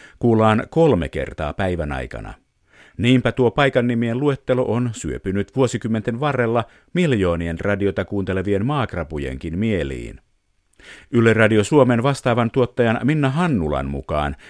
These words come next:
tiedotuksen maine kuulijoiden keskuudessa on vahva. Takavuosien Yle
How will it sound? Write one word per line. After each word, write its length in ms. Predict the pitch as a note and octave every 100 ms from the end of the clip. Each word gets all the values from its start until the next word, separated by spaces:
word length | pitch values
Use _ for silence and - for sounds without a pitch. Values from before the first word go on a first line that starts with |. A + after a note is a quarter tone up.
| -
tiedotuksen 640 | C3+ C3+ A#2 A#2+ - B2
maine 280 | B2+ B2 A2+
kuulijoiden 560 | - C3+ G#2+ E2 E2 E2
keskuudessa 600 | E2+ - F2 E2 - F#2+
on 140 | G2+
vahva. 440 | A#2 A2 E2 A#1 - _ _ - - -
Takavuosien 760 | G2+ G2 F#2 F#2+ F#2 G2+ F#2+ -
Yle 220 | D3+ A2+